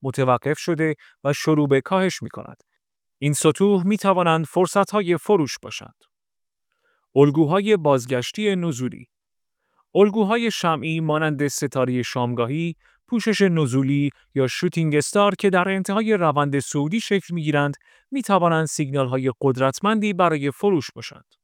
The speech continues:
تقاطع‌های نزولی میانگین‌های متحرک. وقتی میانگین متحرک کوتاه مدت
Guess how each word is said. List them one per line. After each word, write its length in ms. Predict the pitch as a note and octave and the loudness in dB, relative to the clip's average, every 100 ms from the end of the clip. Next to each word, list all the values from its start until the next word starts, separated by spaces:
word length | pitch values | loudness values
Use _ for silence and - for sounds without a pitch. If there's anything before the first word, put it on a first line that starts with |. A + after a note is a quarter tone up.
| _ _ _ _ _ _ _ _ _ | _ _ _ _ _ _ _ _ _
تقاطع‌های 720 | - G#3 G#3 F#3+ G3 G3+ F3+ F3 | 2 4 4 2 2 2 2 0
نزولی 640 | D#3+ D3+ B2 D#3 G#3+ A3 | 0 0 0 -2 -2 -2
میانگین‌های 760 | G3+ E3 D3 C3+ C3 B2+ B2+ | -2 0 -2 -2 -2 -2 0
متحرک. 800 | B2+ D#3 E3+ C#3 A#2+ - - - _ _ _ _ _ _ _ | 0 -2 -2 -4 -6 -10 -20 -20 _ _ _ _ _ _ _
وقتی 340 | A3 A#3+ - A#3 | -2 -2 0 2
میانگین 540 | G3 D#3+ C#3 B2+ C3+ | 4 4 4 2 0
متحرک 640 | C3 C3 - B2+ E3+ G#3+ | 0 -2 -2 -2 -2 -2
کوتاه 400 | A3 - F#3 F3 | -4 -4 0 0
مدت 400 | D3+ D3 C3+ C3+ | 0 0 2 2